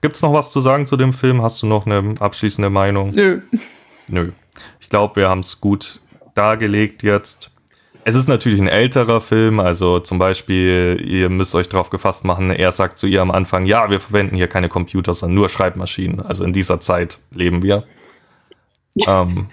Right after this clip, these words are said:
Speaker 1: ja, manche Sachen sind halt dann nicht mehr so nachvollziehbar in der heutigen Zeit. Aber an sich ein guter Film.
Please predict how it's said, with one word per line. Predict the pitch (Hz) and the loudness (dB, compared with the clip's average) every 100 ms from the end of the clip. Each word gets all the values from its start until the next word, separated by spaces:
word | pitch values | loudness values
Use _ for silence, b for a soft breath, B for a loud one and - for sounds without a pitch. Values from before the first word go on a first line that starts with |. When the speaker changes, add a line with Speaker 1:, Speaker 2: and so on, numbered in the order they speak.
| - | -16
Speaker 1:
ja, | 95 80 82 | -4 -2 0
manche | 92 98 90 | 0 0 0
Sachen | 95 87 | 0 -2
sind | 85 90 | -2 0
halt | 90 87 | 0 -2
dann | 85 | 0
nicht | 90 - | -2 0
mehr | 87 | -2
so | - 90 | 0 0
nachvollziehbar | 82 - 87 - - 67 | 0 0 -4 -4 -6 -4
in | - | -4
der | - | -4
heutigen | 98 - - | -4 -8 -10
Zeit. | - - - - | -10 -10 -10 -2
Aber | 110 101 | 0 2
an | 90 | 0
sich | 90 117 107 | 2 0 0
ein | 101 | -2
guter | 95 95 92 | -2 -2 -4
Film. | 64 | -6